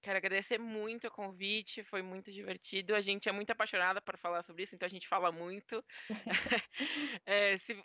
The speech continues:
alguém precisar de alguma ajuda com relação a projetos, pode mandar inbox lá no Jerônimas. Sigam a gente no Instagram, dá uma olhada no pacote de, de atividades, você que é escotista. É, se você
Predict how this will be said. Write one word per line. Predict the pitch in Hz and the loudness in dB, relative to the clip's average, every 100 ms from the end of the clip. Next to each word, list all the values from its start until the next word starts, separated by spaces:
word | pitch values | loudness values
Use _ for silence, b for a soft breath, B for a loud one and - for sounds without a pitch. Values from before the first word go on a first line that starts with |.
| - | 0
alguém | 196 202 | 2 2
precisar | 202 - 202 202 | -6 -4 0 0
de | 196 | -2
alguma | 185 190 190 | -6 -6 -4
ajuda | 185 190 | -2 -4
com | 190 | -2
relação | 170 175 170 | -2 -2 -4
a | |
projetos, | 156 165 170 196 214 - 233 220 214 - - _ _ _ | -4 -4 2 4 4 0 -4 -4 -6 -16 -20 _ _ _
pode | 196 175 | -4 -4
mandar | 180 180 180 170 - - | -6 0 0 0 -10 -14
inbox | 180 175 170 - | -4 -2 -2 -2
lá | 160 | -6
no | 156 | -4
Jerônimas. | 165 170 196 202 202 - - | -4 -2 -2 -2 -6 -8 -6
Sigam | 233 226 | -2 0
a | 214 | 0
gente | 202 214 | -4 -6
no | 180 | -12
Instagram, | - 151 170 190 208 B B B | -8 -8 2 2 2 B B B
dá | - 226 | 2 2
uma | 226 | 4
olhada | 214 202 | 4 2
no | 202 | 0
pacote | 208 196 196 | -6 -4 -6
de, | 190 180 - _ | -6 -12 -12 _
de | 170 | -6
atividades, | 185 - 170 160 175 170 | -4 -4 -2 2 2 0
você | 156 175 - | -10 -8 -8
que | 170 | -8
é | |
escotista. | - 139 - 202 226 226 - 214 214 B B - | -10 -14 -8 -2 -2 0 2 0 0 B B 0
É, | 170 175 | 0 0
se | - | -6
você | 190 202 | -8 -8